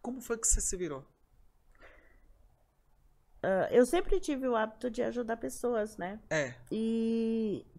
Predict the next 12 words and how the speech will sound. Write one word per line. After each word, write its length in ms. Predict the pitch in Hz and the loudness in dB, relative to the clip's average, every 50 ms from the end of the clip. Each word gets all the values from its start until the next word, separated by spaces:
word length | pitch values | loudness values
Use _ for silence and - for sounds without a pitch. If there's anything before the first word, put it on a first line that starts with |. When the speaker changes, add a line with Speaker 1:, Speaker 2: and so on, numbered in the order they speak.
| - - | 0 4
Speaker 2:
teve 240 | 226 254 277 330 | 4 4 6 4
um, 480 | 339 320 294 277 254 226 190 180 226 226 | 4 4 4 4 4 2 0 0 -2 -2
um 80 | 220 214 | -2 -2
dia 340 | 196 - 269 302 320 277 - | -2 -2 0 2 2 2 2
que 140 | - - 208 | 2 0 0
eu 80 | 220 220 | 0 0
fui 200 | - - 240 220 | -2 -2 -2 -2
no 100 | 226 208 | -2 -2
Brás 320 | 196 208 208 220 240 - | 0 0 0 0 0 -2
comprar 280 | - 220 208 - 214 196 | -4 -8 -6 -2 -2 -2
algumas 360 | 196 196 202 196 190 190 - | -2 -2 -4 -6 -6 -8 -2
coisas, 480 | - 240 254 277 262 240 - - - | 2 4 4 4 2 0 -6 -12 -12